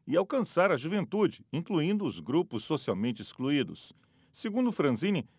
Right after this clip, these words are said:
sociedades pacíficas e inclusivas são construídas por políticas dirigidas às pessoas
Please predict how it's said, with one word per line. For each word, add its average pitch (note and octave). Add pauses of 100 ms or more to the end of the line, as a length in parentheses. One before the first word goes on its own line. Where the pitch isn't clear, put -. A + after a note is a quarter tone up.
sociedades F#3
pacíficas A#2
e A2+
inclusivas A2
são D#3
construídas C#3+
por C3
políticas C#3+
dirigidas E3+
às A#2
pessoas F#3